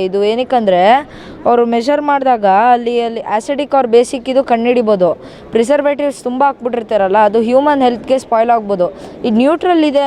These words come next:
ಅಂತ ನ್ಯೂಟ್ರಲ್ ಆಗೋವರೆಗೂ ಅವರು ಕೆಮಿಕಲ್ಸ್ ಪ್ರಿಸರ್ವೇಟಿವ್ ತೆಗಿತಾ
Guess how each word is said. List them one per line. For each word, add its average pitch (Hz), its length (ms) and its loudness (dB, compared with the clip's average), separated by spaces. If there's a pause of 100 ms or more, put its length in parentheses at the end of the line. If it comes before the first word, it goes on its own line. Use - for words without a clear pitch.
ಅಂತ 262 140 -6 (300)
ನ್ಯೂಟ್ರಲ್ 285 440 -4
ಆಗೋವರೆಗೂ 262 500 0
ಅವರು 233 200 2 (140)
ಕೆಮಿಕಲ್ಸ್ 254 460 0 (160)
ಪ್ರಿಸರ್ವೇಟಿವ್ 262 640 0
ತೆಗಿತಾ 233 260 0